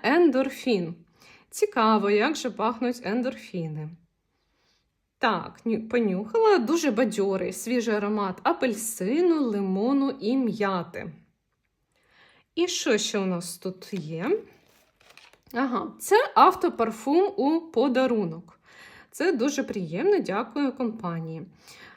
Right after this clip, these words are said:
Е, я думаю, його можна за-, використовувати як, е, ароматизатор не тільки для машини,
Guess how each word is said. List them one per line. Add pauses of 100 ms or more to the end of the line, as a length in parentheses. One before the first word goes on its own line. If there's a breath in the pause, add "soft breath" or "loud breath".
(160 loud breath)
Е,
я
думаю,
його
можна
за-,
використовувати
як,
е,
ароматизатор
не
тільки
для
машини,